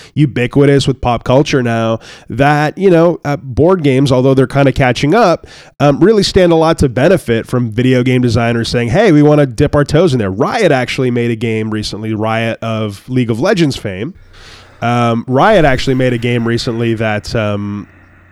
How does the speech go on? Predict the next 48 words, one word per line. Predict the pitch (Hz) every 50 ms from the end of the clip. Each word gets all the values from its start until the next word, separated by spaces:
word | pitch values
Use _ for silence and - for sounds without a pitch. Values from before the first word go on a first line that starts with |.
| _ - - _ -
was, | 120 107 110 113 113 113 113 113 110 110 104 101 - - 98
what's | 120 123 -
it | - -
called? | - - 104 95 90 90 - - _ _ _ _ - -
Mechs | - 123 147 165 - - -
and | 165 151
Minions. | 143 151 175 202 220 226 240 226 240
It | 233
kind | - 202 208 226 240
of | 220 208
approximates | 214 - - 180 165 180 - - 202 196 202 165
a | - 214
moba, | 180 160 226 311 302 165 104 82 69 - - - _ _ _ -
right? | 110 120 151 220 247 220 - - - - -
Which | - 139 175 -
is | 269 262 -
cool. | - - 294 359 339 233 147 123
You | 120 120
can | - 131 127
kind | - 135 135 139 143
of | 143 135 117 -
sit | - 139 123
down | - 131 131 135 135
with | 139 127
your | 135 127
friends | - 131 127 131 135 123
at | 127 127
a | 127
table | - - 120 120 123 123 131 135
and | 131 123
play | - 127 127 131
a | 131
moba | 127 117 110 117 131 131 139 143 143 131 -
pen | - 131 143 170
and | 170
paper | 151 170 208 214 156 117
style. | - - 101 87 78 78 85
So, | - - 107 110 113 - - - - - - -
yeah, | - - 160 165
I | 160 165
think | 185 220 196 - _
more | 156 147 143 143 143 156 175 180
of | 175 165 151
this | 175 175 160 -
would | 156 135 127
be | 139 127
cool. | 131 - - 117 95 87
I, | 87 95 107